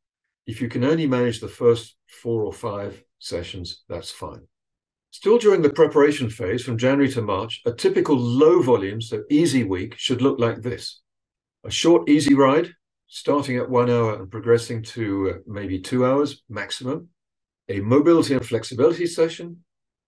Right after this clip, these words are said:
A second short, easy ride, just an hour long. A second mobility and flexibility session. And finally, a third short,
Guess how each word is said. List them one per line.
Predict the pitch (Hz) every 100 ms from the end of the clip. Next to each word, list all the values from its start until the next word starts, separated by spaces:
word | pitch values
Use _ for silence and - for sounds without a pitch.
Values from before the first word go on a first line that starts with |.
| _ _ _ _ _ _ _ _ _ _
A | -
second | - - 170 165 151 131
short, | - - 131 123 127
easy | 131 120 123
ride, | 120 120 113 113
just | 101 -
an | 98
hour | 104 104
long. | 101 123 151 165 - _ _ _ _ _ _ _ _ _ _ _ _ _ _ _
A |
second | 110 - - 156 147 117
mobility | 113 110 110 104 113
and | 95
flexibility | - 110 - - 147 143 147
session. | - 147 135 151 143 - _ _ _ _ _ _ _
And | 120 120
finally, | 117 127 120 113 107
a | 104 - - -
third | 147 139 262 107 -
short, | - - 135 113 117